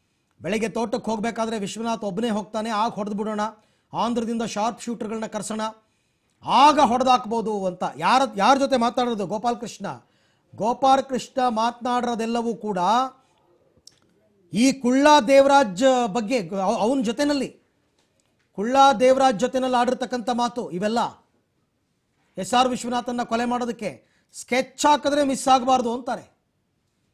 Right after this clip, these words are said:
ಸ್ಕೆಚ್ ಹಾಕಿದ್ರೆ ಮಿಸ್ ಆಗಬಾರ್ದು, ಆ ಥರ ಹೊಡೆದಾಕ್ಬಿಡ್ಬೇಕು.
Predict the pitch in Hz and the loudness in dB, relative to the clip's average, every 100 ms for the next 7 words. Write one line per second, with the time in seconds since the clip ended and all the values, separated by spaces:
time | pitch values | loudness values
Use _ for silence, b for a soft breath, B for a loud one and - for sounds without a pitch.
0 | _ _ - - 214 220 - 233 247 254 | _ _ -20 -10 -8 -8 -4 -4 -2 -2
1 | 262 247 226 247 240 208 226 165 - _ | 0 0 -2 -2 -2 0 -2 -4 -16 _
2 | _ _ _ 151 208 233 240 254 196 233 | _ _ _ -4 -2 -2 -2 0 0 2
3 | 247 233 220 214 180 | 0 0 -6 -8 -12